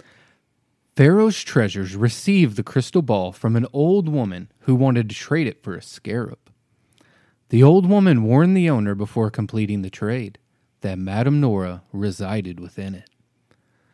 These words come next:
The owner was not very superstitious and thought little of it. Almost immediately, unexplainable things began to happen,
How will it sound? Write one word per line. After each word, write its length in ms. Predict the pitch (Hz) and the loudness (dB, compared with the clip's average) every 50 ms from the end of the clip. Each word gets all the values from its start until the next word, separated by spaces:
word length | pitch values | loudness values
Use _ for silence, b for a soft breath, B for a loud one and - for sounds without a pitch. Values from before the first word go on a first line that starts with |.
| _ _ _ _ _ _ _ _ _ _ - | _ _ _ _ _ _ _ _ _ _ 0
The 120 | 113 117 | 4 4
owner 220 | 143 170 190 185 156 | 6 6 4 4 2
was 220 | 117 113 101 104 | 2 0 0 0
not 240 | 117 117 131 - - | -2 -2 -2 -2 0
very 200 | 160 151 151 151 | 0 0 0 0
superstitious 840 | - - - 160 - 196 175 - - - 110 107 - - 123 113 - | -2 0 -2 0 0 -2 -4 -4 -2 -4 -4 -2 0 -2 -2 -2 -2
and 160 | 110 101 92 | -4 -6 -4
thought 240 | - 113 120 92 73 | -2 -2 -2 -2 -4
little 240 | 107 104 98 92 95 | -6 -6 -6 -6 -6
of 160 | 104 110 95 | -6 -6 -6
it. 160 | 90 90 - _ _ _ _ _ _ _ b b b b b b b b b b b b | -8 -10 -12 _ _ _ _ _ _ _ b b b b b b b b b b b b
Almost 460 | 123 143 175 202 226 226 - - - | 0 2 2 2 2 0 -2 -2 -2
immediately, 720 | 190 175 151 117 101 101 95 - - - 95 92 90 - _ _ _ _ - - | 0 2 2 0 0 -2 -6 -8 -10 -12 -14 -14 -14 -16 _ _ _ _ -6 -4
unexplainable 960 | 139 170 196 202 - - - - - - 123 123 143 156 160 160 147 160 165 | -2 -2 -2 -2 -4 -8 -14 -14 -10 -6 -4 -2 -2 0 -2 -2 -4 -4 -6
things 480 | 143 - _ - 127 131 123 107 92 - | -6 -6 _ -4 -4 -2 -2 -4 -6 -10
began 360 | - - 92 90 95 92 90 90 | -12 -14 -14 -12 -12 -12 -12 -12
to 40 | |
happen, 460 | 87 90 98 90 90 - - 92 90 | -12 -12 -12 -12 -12 -14 -16 -18 -18